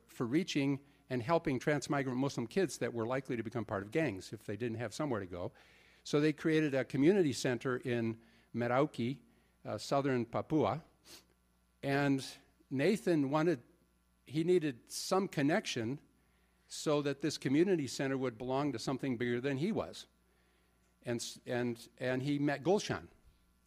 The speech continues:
and they shared their stories. And so now the community center that Team is helping to run is actually part of the organization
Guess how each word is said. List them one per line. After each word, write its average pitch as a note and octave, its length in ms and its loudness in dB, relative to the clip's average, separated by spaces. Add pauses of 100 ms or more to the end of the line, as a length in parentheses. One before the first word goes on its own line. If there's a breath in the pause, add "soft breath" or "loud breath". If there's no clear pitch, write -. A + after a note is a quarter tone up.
(440)
and C#3+ 200 4
they C#3 120 4
shared D#3+ 260 2
their C3+ 120 0
stories. B2 580 0 (100)
And B2 340 0
so - 340 -6
now D3+ 180 2
the C#3 80 0
community F3 520 2
center C#3+ 340 -2
that A2+ 180 -8
Team E3+ 240 2
is B2+ 100 -4
helping B2+ 360 -2
to A#2 100 -8
run C3+ 260 2
is A2+ 160 -4
actually C3 300 -4
part D#3 320 -2
of B2 120 -2
the A#2 180 -2
organization B2 720 -4